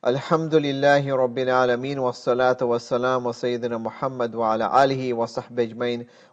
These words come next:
ومن استنى بسنته بإحسان إلى يوم الدين. الحمد لله الذي هدانا لهذا وما كنا لنهتدي لولا أن هدانا الله. السلام عليكم ورحمة الله وبركاته. We'd like to welcome you to another session from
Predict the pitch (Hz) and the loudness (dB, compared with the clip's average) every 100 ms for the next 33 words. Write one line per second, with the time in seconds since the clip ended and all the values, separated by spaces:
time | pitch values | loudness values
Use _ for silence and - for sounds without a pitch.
0 | - 143 143 131 - 143 127 120 120 131 | -4 -2 0 -2 -4 -4 -4 -4 -6 -6
1 | 127 117 120 123 117 117 113 - 143 135 | -6 -6 -6 -6 -4 -6 -8 -8 -4 -4
2 | 127 120 117 120 113 110 123 117 107 - | -2 -2 -2 -4 -6 -6 -6 -6 -8 -8
3 | 143 139 127 123 123 123 120 120 120 123 | -8 -4 -2 0 2 0 -2 -4 -2 0
4 | 120 117 120 120 123 120 120 151 143 139 | -2 -2 -2 0 -2 -2 -4 -6 -6 -2
5 | 123 117 127 127 - 120 117 120 127 123 | -2 -2 -6 -8 -8 -6 -2 2 2 2
6 | 117 117 113 110 110 104 107 131 120 - | 0 -4 -6 -4 -4 -2 2 4 4 0
7 | - - - - - - - 165 156 147 | -18 -20 -20 -20 -20 -6 4 6 6 6
8 | 139 135 143 143 139 127 127 127 127 120 | 6 6 4 0 -2 2 2 2 0 -6
9 | 120 120 117 110 107 127 120 123 117 117 | -4 0 0 0 0 0 0 0 -2 -2
10 | 117 127 135 139 135 131 127 120 - 131 | 0 0 0 -4 -6 -2 0 0 0 -2
11 | - 120 117 135 127 | -2 -8 -4 -2 -2